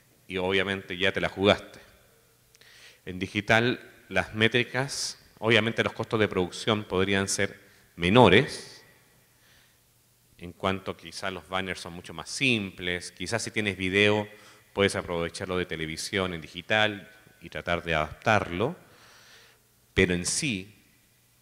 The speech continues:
en digital tengo la capacidad de hacer mediciones minuto a minuto y segundo a segundo.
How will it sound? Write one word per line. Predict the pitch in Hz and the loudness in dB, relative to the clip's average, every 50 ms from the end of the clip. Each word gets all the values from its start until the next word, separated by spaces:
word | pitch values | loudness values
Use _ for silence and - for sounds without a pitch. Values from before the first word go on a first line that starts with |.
| _ _ _ _ _ _ _ _ - _ _ _ _ _ _ _ _ | _ _ _ _ _ _ _ _ -20 _ _ _ _ _ _ _ _
en | - 87 90 | -14 -12 -10
digital | 87 90 - 104 92 - 104 98 98 101 98 98 95 - | -10 -12 -12 -12 -6 0 2 2 2 2 0 -4 -6 -6
tengo | - 101 101 98 | -4 -2 2 2
la | 95 90 | 2 2
capacidad | 95 90 - 95 - - - 95 92 92 | 0 -2 -2 -2 -4 -4 -4 -2 0 0
de | 92 90 | 0 0
hacer | - - - 92 87 | -2 -2 -4 -4 -4
mediciones | 90 85 85 82 80 - - 98 95 95 92 87 | -2 -4 -6 -6 -6 -4 -4 -2 -2 -2 -4 -6
minuto | 90 85 90 87 - | -6 -8 -8 -6 -6
a | 87 85 | -6 -6
minuto | 85 87 92 98 98 - 117 | -4 -6 -4 -6 -4 -6 -8
y | 110 | -8
segundo | - 110 92 92 92 90 | -8 -8 -8 -8 -8 -10
a | 82 | -10
segundo. | - 98 98 113 123 104 82 78 73 73 71 | -8 -8 -6 -4 -4 -6 -6 -8 -12 -14 -16